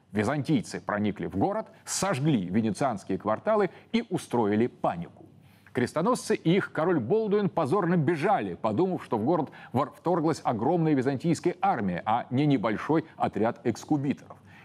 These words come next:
И вот в результате стремительной победы двадцать первого июля в Новый Рим торжественно и триумфально въезжает законный правитель Византийской империи, катехан, удерживающий Михаил восьмой Палеолог.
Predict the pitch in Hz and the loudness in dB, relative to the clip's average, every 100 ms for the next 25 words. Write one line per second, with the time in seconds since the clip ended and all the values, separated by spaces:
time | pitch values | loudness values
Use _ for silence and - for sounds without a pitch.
0 | - 123 214 - 120 151 165 208 175 151 | -2 0 0 0 0 0 0 0 0 -4
1 | - - - 175 190 233 202 185 185 175 | -6 -8 -4 0 0 0 2 2 2 2
2 | 175 170 127 147 - - - 160 127 123 | 0 0 0 0 0 -4 -2 0 2 4
3 | 127 202 214 190 - - 110 151 202 220 | 4 4 2 0 -8 -4 2 2 4 2
4 | 123 104 95 110 220 202 170 - 143 - | 2 2 4 2 2 0 -2 -4 -4 -4
5 | - 220 214 - 208 202 - 202 - 175 | -2 -2 -2 0 0 0 0 -2 2 0
6 | 170 - 180 175 165 147 131 123 156 160 | 0 -2 -2 0 0 2 2 2 2 2
7 | 143 - - - 98 170 - 208 190 190 | 0 -4 -8 -4 -2 -2 0 0 2 0
8 | 175 151 151 170 160 147 135 139 117 151 | 0 0 0 2 2 2 2 0 0 -2
9 | - 143 139 123 101 143 104 90 82 - | 0 -2 0 -2 0 0 0 -2 -6 -6
10 | 127 - 190 - 123 90 - - 180 131 | -8 -4 -4 -2 -4 -6 -10 -4 0 0
11 | 98 185 131 107 95 92 - 101 - - | 0 -2 -2 -2 -2 -2 -2 -4 -4 -2
12 | 120 120 - 113 202 208 - 95 117 - | 0 0 0 0 0 0 -6 -4 -4 -4
13 | 107 107 123 - - 131 117 110 104 - | -2 0 0 -6 -4 -2 2 2 0 -6
14 | - | -16